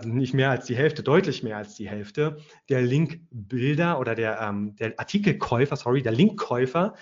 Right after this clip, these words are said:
die optimieren ihre bestehenden Links nicht.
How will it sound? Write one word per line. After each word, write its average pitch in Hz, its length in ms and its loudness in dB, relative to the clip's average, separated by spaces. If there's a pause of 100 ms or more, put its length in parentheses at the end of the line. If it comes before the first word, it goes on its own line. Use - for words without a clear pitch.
(340)
die 156 140 -4
optimieren 147 720 4
ihre 131 240 0
bestehenden 117 640 0
Links 110 380 -4
nicht. - 280 -6